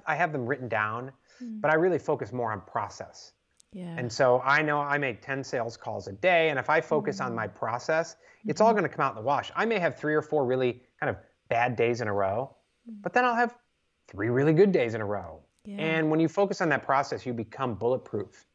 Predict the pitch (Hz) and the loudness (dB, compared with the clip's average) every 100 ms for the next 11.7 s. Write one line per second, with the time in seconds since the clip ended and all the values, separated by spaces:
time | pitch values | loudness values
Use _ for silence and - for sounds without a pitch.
0 | _ - 190 180 175 131 - 143 131 117 | _ -12 -8 -4 0 0 4 6 6 4
1 | - _ _ _ - 107 110 165 170 190 | -2 _ _ _ 2 4 4 2 2 2
2 | 214 208 202 170 - 196 196 160 165 151 | 0 0 0 0 0 2 2 0 -2 0
3 | 123 113 131 139 - _ _ - 247 240 | 0 2 0 0 -8 _ _ -4 -2 2
4 | 208 190 180 120 170 180 170 - 196 202 | 2 2 0 -2 -4 -4 -4 -4 0 2
5 | 208 175 117 98 123 127 131 160 143 233 | 2 0 -2 -4 -4 -4 -4 -2 -2 0
6 | 233 160 156 170 160 143 143 127 - 107 | 0 0 0 0 0 0 -2 -2 -6 -10
7 | 104 101 - 120 196 202 165 175 170 175 | -12 -4 -2 0 0 0 4 4 4 2
8 | 160 - - 82 - 135 127 131 123 104 | 0 0 -4 -4 -6 -2 2 4 2 -2
9 | 101 95 185 190 - - 185 165 196 180 | -8 -10 -12 -8 -2 2 2 2 0 2
10 | 160 - 147 139 - 131 127 101 92 104 | 0 -2 -6 -6 -2 -2 0 -4 -8 -10
11 | 98 90 98 98 101 107 - | -10 -10 -8 -8 -6 -8 -10